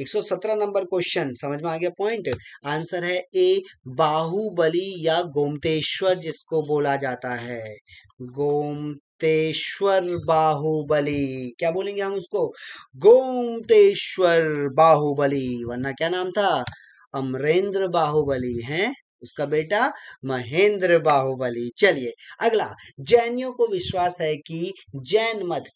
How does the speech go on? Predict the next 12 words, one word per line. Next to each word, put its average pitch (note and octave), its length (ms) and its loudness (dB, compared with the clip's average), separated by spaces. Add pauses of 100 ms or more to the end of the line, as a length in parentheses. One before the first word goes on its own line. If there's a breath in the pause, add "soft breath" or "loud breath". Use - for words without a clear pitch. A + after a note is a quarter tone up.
(100)
चौबीस G#3 640 -4
तीर्थंकरों F3 720 -4
की F#3 160 -8
शिक्षा E3+ 640 -6
का D#3+ 380 -4
परिणाम C#3 960 -2
है। C#3+ 140 -4
इस - 420 -8
कथन D3 400 -8
के E3+ 120 -4 (680)
आ-, D3+ 280 -4 (320 loud breath)
इस B3+ 200 -4